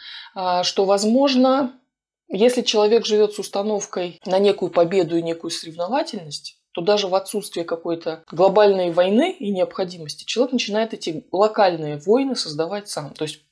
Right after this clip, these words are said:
понимаете, как будто бы подспудно что-то провоцировать. Не знаю, про вас это или про партнера, но речь идет о том, что кто-то из вас склонен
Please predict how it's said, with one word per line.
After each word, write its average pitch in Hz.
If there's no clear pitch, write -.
понимаете, 254
как 185
будто 220
бы 196
подспудно 285
что-то 233
провоцировать. 196
Не 208
знаю, 190
про 180
вас 196
это 170
или 165
про 165
партнера, 247
но 196
речь 208
идет 185
о 185
том, 262
что 233
кто-то 240
из 196
вас 233
склонен 240